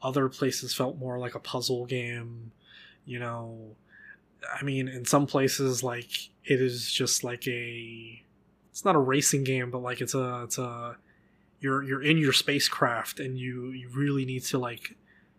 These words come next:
you're, you're pushed to the, to the limits of, like, what you can really do in the spacecraft. And then in other places, you're, you're on foot and you're just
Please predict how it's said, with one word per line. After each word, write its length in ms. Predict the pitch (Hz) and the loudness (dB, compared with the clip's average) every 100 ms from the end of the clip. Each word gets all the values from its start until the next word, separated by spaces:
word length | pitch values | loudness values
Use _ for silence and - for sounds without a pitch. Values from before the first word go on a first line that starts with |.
| _ | _
you're, 180 | 127 127 | -4 -2
you're 160 | 135 123 | -4 -6
pushed 420 | - 160 - - | 0 2 4 4
to 100 | 147 | 4
the, 520 | 131 131 123 120 113 - | 4 0 0 -4 -10 -10
to 140 | - 127 | -8 -6
the 260 | 123 117 107 _ - | -8 -10 -14 _ -10
limits 480 | 131 135 131 120 127 | -2 2 2 0 -4
of, 120 | 117 | -4
like, 140 | 117 - | -6 -6
what 180 | 127 | -8
you 100 | 131 | -8
can 200 | 127 127 | -8 -6
really 240 | 123 123 120 | -6 -6 -6
do 200 | 123 120 | -6 -6
in 80 | 117 | -4
the 60 | |
spacecraft. 920 | - 135 120 - - 117 110 - - _ - | -2 0 -2 -4 -2 -2 -4 -8 -16 _ -4
And 160 | 135 123 | -2 0
then 220 | 123 123 | -2 0
in 100 | 120 | -2
other 200 | 123 131 | 2 0
places, 460 | 127 131 120 120 117 | 4 2 2 -2 -4
you're, 440 | 120 120 120 120 | -8 -6 -6 -8
you're 160 | 120 120 | -8 -8
on 140 | 120 | -8
foot 360 | 117 - 165 - - | -10 0 0 0 -12
and 80 | 123 | -10
you're 180 | 123 | -8
just 300 | 120 - - | -6 -4 -6